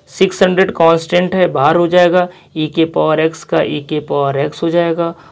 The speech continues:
और माइनस सेवन का अलग से करेंगे तो माइनस सेवन हो जाएगा।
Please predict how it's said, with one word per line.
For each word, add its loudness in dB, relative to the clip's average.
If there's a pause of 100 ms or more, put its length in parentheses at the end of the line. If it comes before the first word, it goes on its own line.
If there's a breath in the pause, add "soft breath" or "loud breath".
(160 loud breath)
और -4
माइनस -2
सेवन -2
का -2 (240)
अलग -6
से -8
करेंगे -6
तो -12
माइनस -8
सेवन -14
हो -16
जाएगा। -20